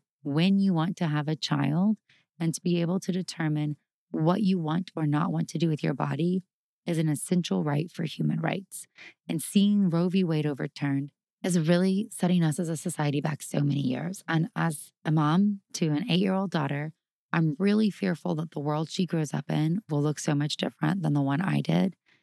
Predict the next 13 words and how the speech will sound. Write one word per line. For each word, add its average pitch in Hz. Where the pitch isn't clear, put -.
And 170
some 175
freedoms 180
and 156
rights 147
that -
I 151
had 139
that 156
I 151
took -
for -
granted, 165